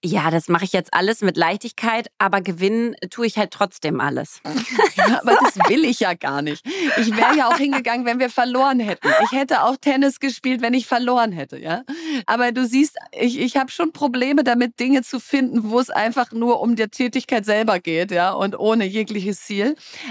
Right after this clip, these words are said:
Speaker 2: Aber warum, und jetzt mal sozusagen Spaß beiseite, ich das wirklich ernst nehme, für die, die hier schon lange zuhören, wissen ja, dass mein Stresssymptom Nummer eins der Tennisball in meiner Brust ist, der mir akute Atemnot verleiht,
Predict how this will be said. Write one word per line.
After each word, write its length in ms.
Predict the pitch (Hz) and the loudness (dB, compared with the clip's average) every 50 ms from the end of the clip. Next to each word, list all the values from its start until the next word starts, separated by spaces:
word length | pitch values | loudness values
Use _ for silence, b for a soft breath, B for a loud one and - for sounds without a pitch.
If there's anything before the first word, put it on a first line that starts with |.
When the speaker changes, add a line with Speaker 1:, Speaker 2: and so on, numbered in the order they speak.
| 180 B _ | -14 B _
Speaker 2:
Aber 460 | - 208 233 247 254 254 233 226 202 | -2 0 0 2 2 2 0 0 2
warum, 400 | 208 202 196 202 214 226 240 247 | 2 0 0 0 0 -2 -2 -2
und 160 | - 202 208 | -2 -4 -4
jetzt 180 | 202 208 208 - | -4 -6 -6 -4
mal 260 | 220 196 190 190 - | -2 0 0 0 -2
sozusagen 320 | 202 202 190 - 202 190 180 | -4 -8 -6 -4 -4 -4 -4
Spaß 340 | - - 196 185 208 - | -4 -2 0 0 0 0
beiseite, 480 | - 190 180 - 190 175 190 202 - 196 | 0 -2 0 2 2 0 0 0 -2 -4
ich 120 | - 185 - | -6 -6 -4
das 180 | 196 185 - | -6 -6 -4
wirklich 320 | 190 214 - 208 196 - - - | -6 -6 -6 -6 -8 -8 -6 -4
ernst 380 | 151 165 208 214 - - - | -2 -2 -2 -4 -6 -6 -4
nehme, 380 | 160 147 151 160 180 185 240 254 B B B B B B B | -2 0 0 2 0 0 0 -2 B B B B B B B
für 180 | B - 226 185 | B -6 -4 -2
die, 160 | 190 214 208 | -2 -2 -2
die 140 | 208 214 202 | -2 0 0
hier 160 | 196 220 202 | 2 0 0
schon 400 | - - 202 190 185 185 180 - - | 0 0 0 0 2 2 0 -2 -4
lange 400 | - 127 175 190 202 220 214 214 | -4 -2 0 0 0 0 -2 -4
zuhören, 600 | - - 240 233 220 196 185 185 202 233 202 170 | -4 -2 0 2 4 4 4 2 2 0 0 0
wissen 240 | 202 233 - - 202 | -2 -4 -4 -4 -4
ja, 120 | 202 190 | -2 0
dass 180 | 180 180 180 - | 0 -2 -2 -2
mein 200 | 208 185 180 185 | -2 -2 -2 -4
Stresssymptom 920 | - - - 208 190 220 233 - - 214 208 202 - - - 190 202 202 | -6 -6 -6 -2 -2 -2 -2 -2 -4 -4 -4 -4 -4 -4 -2 0 2 2
Nummer 300 | 202 190 196 180 165 - | 2 2 2 2 0 0
eins 260 | - 165 175 190 - - | -2 -2 -4 -4 -4 -4
der 140 | 202 190 - | -4 -4 -2
Tennisball 500 | - 214 208 190 - - - 170 151 147 | 0 0 0 0 -2 0 0 0 0 2
in 120 | 113 156 | 2 2
meiner 240 | 151 147 147 147 139 | 2 2 2 2 0
Brust 420 | 139 - - 147 147 - - - | 0 0 -2 -2 -2 -2 -8 -6
ist, 360 | - 147 214 311 - - - - - | -2 0 0 0 -2 -6 -10 -6 -2
der 340 | 185 180 175 170 180 - - | -2 0 2 0 0 -2 -4
mir 360 | 202 196 190 185 185 - - | -6 -4 -2 -2 -2 -2 -2
akute 460 | - 185 - - - 240 - 226 - | -2 -4 -4 -4 -6 -4 -2 -2 0
Atemnot 560 | - 170 165 165 175 160 151 143 135 143 143 | 0 0 -2 -2 -4 -4 -2 -2 -2 -2 -2
verleiht, 540 | - - 170 127 135 127 135 147 226 277 - | -4 -2 -2 -2 0 0 0 0 -2 -4 -8